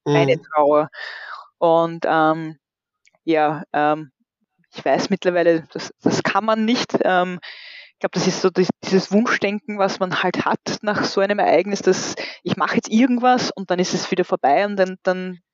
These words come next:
Speaker 1: dann tut's nicht mehr so weh.
Speaker 2: Nee,
Speaker 1: Und,
Speaker 2: leider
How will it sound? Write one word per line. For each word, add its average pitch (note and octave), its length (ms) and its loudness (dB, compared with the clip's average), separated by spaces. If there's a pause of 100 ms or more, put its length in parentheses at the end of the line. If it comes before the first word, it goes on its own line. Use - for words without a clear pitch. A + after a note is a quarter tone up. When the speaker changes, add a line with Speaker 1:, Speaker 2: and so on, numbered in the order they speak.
(180)
Speaker 1:
dann F#3 160 0
tut's - 260 2
nicht - 180 0
mehr F#3+ 120 0
so F3+ 180 -2
weh. E3 280 4 (640)
Speaker 2:
Nee, F3 340 -6
Speaker 1:
Und, F3+ 500 2
Speaker 2:
leider E3+ 380 2